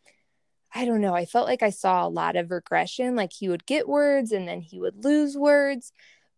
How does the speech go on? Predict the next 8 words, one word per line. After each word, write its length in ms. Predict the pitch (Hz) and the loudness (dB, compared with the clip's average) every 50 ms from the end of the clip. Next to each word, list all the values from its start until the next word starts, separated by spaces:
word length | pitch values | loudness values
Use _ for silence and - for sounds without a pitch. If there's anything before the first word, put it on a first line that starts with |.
| _ _ _ | _ _ _
but 260 | - 220 220 208 190 - | 0 2 2 2 0 0
they 240 | 180 208 202 196 - - _ | 0 0 0 0 -2 -2 _
always, 680 | - 208 208 226 247 269 285 285 285 285 277 269 247 - - - _ _ _ _ _ _ - | 2 4 4 4 4 4 2 0 -2 -2 -4 -6 -8 -12 -16 -20 _ _ _ _ _ _ -10
we 240 | 196 196 220 220 208 | -6 -4 -2 -2 -2
had, 360 | 196 - 208 220 240 240 220 | -4 -6 -4 -2 -2 0 0
like, 200 | 226 202 190 _ | 0 0 -2 _
this 180 | - 170 160 - | -6 -8 -8 -10
huge, 840 | - - - - - 214 214 226 240 247 247 247 214 208 - - - | -14 -16 -16 -8 -4 0 0 2 2 2 2 0 0 -2 -6 -10 -16